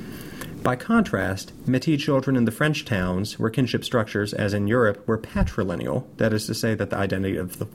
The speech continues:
father determined the social position of the child, were assimilated as French. Unlike the Spanish,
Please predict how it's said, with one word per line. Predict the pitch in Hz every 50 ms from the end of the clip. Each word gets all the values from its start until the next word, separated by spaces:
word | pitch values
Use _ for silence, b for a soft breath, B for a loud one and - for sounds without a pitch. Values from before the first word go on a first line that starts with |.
| - -
father | - - 170 165 151 - 65 64 - - - -
determined | - 110 - - 113 104 101 98 95
the | 107
social | 101 - 117 110 - 104 95
position | 107 98 98 101 95 - 104 98 101 104
of | 104 101 -
the | 117
child, | - - 110 101 92 92 - - - - B B B B B B B B B B
were | 135 131
assimilated | 123 - - 123 113 104 104 104 95 95 87 95
as | 90 -
French. | - - - - - - - - - - - B B B B B B B B B B B B B B B B B B
Unlike | - 180 208 226 233 226 226 -
the | 175 160
Spanish, | - - - 143 143 135 107 90 90 - - - -